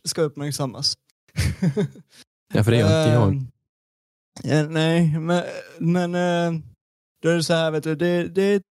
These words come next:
Speaker 1: typiskt Mario Golf-spel. Du spelar golf med Mario-karaktärer. Inte mer än så, faktiskt. Eh, men det här spelet har en liten twist. För att det finns ett nytt spelläge där som heter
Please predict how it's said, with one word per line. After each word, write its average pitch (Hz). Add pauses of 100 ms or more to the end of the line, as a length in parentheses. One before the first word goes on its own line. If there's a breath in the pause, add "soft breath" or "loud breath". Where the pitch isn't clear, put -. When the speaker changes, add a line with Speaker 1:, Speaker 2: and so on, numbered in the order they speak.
(120)
Speaker 1:
typiskt 175
Mario 170
Golf-spel. 160
Du 156
spelar 160
golf 160 (180)
med 170
Mario-karaktärer. 160 (200)
Inte 180
mer 170
än 165
så, 160
faktiskt. 165 (720)
Eh, 165 (400)
men 196
det 170
här 190
spelet 175
har 170
en 170
liten 165
twist. - (340)
För 180
att 160 (180)
det 170
finns 165
ett 160
nytt 170
spelläge 151
där 151
som 160
heter 151